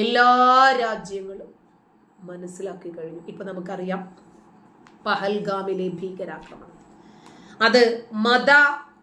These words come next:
യുദ്ധമായിരുന്നു എന്ന് നമുക്കറിയാമല്ലോ. യുദ്ധമെന്ന് പറയാൻ പറ്റില്ല, കാരണം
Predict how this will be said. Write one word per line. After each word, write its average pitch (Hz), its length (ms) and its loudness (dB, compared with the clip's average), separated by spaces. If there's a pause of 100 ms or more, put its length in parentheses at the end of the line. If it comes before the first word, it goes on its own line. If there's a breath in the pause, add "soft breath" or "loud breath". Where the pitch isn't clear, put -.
(920)
യുദ്ധമായിരുന്നു 233 800 0
എന്ന് 220 160 -6
നമുക്കറിയാമല്ലോ. 214 600 -4
യുദ്ധമെന്ന് 226 380 -8
പറയാൻ 196 260 -6
പറ്റില്ല, 180 300 -6 (480 loud breath)
കാരണം 220 260 -4